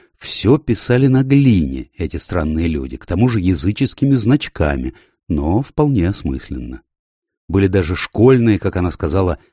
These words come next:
таблетки или плитки, урок учителя на одной стороне, а работа ученика на обратной. Признаюсь, это было мне очень интересно, это кажется таким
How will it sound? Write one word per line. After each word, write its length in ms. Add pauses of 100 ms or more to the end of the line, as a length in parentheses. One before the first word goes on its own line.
(180)
таблетки 640
или 220
плитки, 640 (300)
урок 360
учителя 540
на 160
одной 260
стороне, 540 (280)
а 280
работа 380
ученика 720 (280)
на 160
обратной. 640 (800)
Признаюсь, 500
это 160
было 220
мне 160
очень 280
интересно, 580
это 200
кажется 340
таким 360